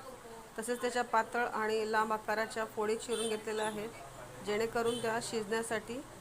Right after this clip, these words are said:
अतिशय सोप्या जातात. यानंतर मी गॅसवर, अ, कढईमध्ये एक वळीवर तेल छान तापवून घेतलेलं आहे. त्यामध्ये आठ ते दहा कढीपत्त्याची पाने घालून एक टीस्पून मोहरी घातलेली आहे.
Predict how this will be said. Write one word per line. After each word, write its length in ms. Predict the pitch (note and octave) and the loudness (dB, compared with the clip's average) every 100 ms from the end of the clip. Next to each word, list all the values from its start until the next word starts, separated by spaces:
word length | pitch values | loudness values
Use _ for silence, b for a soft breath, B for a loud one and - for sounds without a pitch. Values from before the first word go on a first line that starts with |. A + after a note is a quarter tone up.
| F3 | -6
अतिशय 340 | F3+ G3+ G#3 A#3+ | -4 -4 -2 -2
सोप्या 340 | - F#3+ G3 | -2 -2 0
जातात. 840 | F#3+ - - - - - - - A#3 | 0 -2 -8 -20 -18 -16 -16 -10 4
यानंतर 520 | A#3 A#3+ A#3+ A#3+ B3 | 4 6 4 4 4
मी 220 | B3 A#3 | 6 4
गॅसवर, 520 | A3 A3 - A3+ A3 | 6 2 2 2 2
अ, 300 | A#3 G3 G3+ | 4 4 4
कढईमध्ये 880 | G3+ G#3 G#3+ A3+ G3 G3+ G#3+ C#4 - - - - | 4 2 2 4 2 0 -4 -6 -12 -18 -16 -6
एक 220 | G#3 G#3+ | -4 2
वळीवर 360 | A3 A3 A3 A3+ | 6 6 6 2
तेल 280 | - A3 A3+ - | 2 0 0 2
छान 180 | G#3+ A3 | 2 4
तापवून 300 | G#3 G#3+ G#3+ | 2 4 0
घेतलेलं 300 | G#3 G3+ G3 | 0 0 2
आहे. 260 | F#3+ F3+ G3+ | 2 2 -4
त्यामध्ये 480 | - G3+ G#3 G3 G#3 | 0 2 2 2 6
आठ 260 | F#3+ F#3 | 6 4
ते 60 | G#3 | -2
दहा 280 | G#3 G#3+ A#3 - - - - | 2 2 2 -6 -18 -6 0
कढीपत्त्याची 540 | G#3+ G#3+ G#3+ A3 A3 | 0 0 -2 -2 -2
पाने 300 | A3 G3+ G3+ | 0 0 2
घालून 380 | G#3 F#3+ F#3+ A#3 - - - - G#3+ | 0 0 -2 -4 -8 -12 -18 -6 -2
एक 140 | G#3+ - - - | -2 -4 -12 -6
टीस्पून 420 | A#3 A3+ - A3 | -4 -4 0 0
मोहरी 300 | A3 G#3 G#3 | 2 2 2
घातलेली 420 | G#3+ G3 G3 F#3 F#3 | 2 0 -2 -2 -2
आहे. 240 | F3 | -2